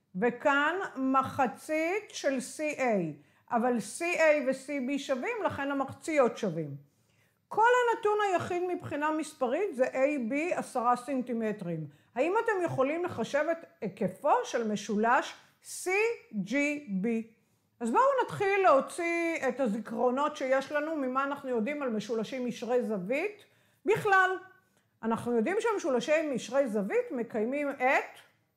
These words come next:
צודקים, משפט פיתגורס. אז בואו נראה איך הוא יכול לעזור לנו. איך יכול לעזור לנו משפט פיתגורס? אם נסמן את הניצב ב-X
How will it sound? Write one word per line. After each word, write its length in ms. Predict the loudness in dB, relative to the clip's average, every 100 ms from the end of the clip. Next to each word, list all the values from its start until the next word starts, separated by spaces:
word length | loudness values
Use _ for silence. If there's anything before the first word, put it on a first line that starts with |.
| _ _ _ _ _
צודקים, 560 | -4 -4 0 0 0 -4 -14 _ _
משפט 300 | -12 -2 -2 -2
פיתגורס. 800 | 0 2 4 2 0 -6 -16 _ _ _
אז 180 | -4 0
בואו 280 | 4 6 6
נראה 520 | 4 2 2 2 2
איך 100 | 0
הוא 120 | 0
יכול 240 | 0 4 6
לעזור 500 | 6 4 4 4 4
לנו. 240 | 0 0 -4 -10 _ _ -2
איך 180 | 0 2 2
יכול 180 | 6 6
לעזור 420 | 6 4 2 2
לנו 200 | 0 0
משפט 380 | -2 -4 -4 -4
פיתגורס? 720 | -6 -6 -4 -2 -2 -4 -6 -14 _ _ -4
אם 140 | 0 2 2
נסמן 500 | 0 2 2 2 -2 -2
את 120 | 0
הניצב 640 | 0 0 -4 2 4 4 2 -4
ב-X 640 | -2 0 0 0 -2 -4